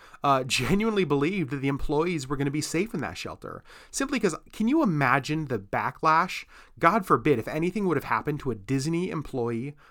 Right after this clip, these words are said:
that they left behind in a Category five hurricane that the entire world was watching. You know, those normally are not the kind of chances that a company like Disney is willing to take.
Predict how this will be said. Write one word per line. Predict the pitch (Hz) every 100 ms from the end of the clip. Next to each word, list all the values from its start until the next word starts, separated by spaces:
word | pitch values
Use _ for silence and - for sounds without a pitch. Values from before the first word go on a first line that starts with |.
| -
that | 151
they | 127 165 185
left | 170 160 185 -
behind | 196 - 139 135 139
in | 143 185
a |
Category | - 147 151 175 190 190
five | 160 151 131
hurricane | 131 123 139 131 131 139 - - -
that | 135 143
the | 135
entire | 123 113 - 139 165 175
world | 139 139 135 135 127 - _ -
was | 113
watching. | 101 95 85 - 87 87 - - - -
You | 156
know, | 156
those | 151 247 240
normally | 160 151 175
are | 139
not | 127 127 135
the | -
kind | - 143
of | 123
chances | - 117 120 127 127 - -
that | 135
a |
company | - 143 123 139 123
like | 120 113 113 107 -
Disney | 123 110 127 117
is | 98
willing | 107 107
to | 98
take. | - 110 -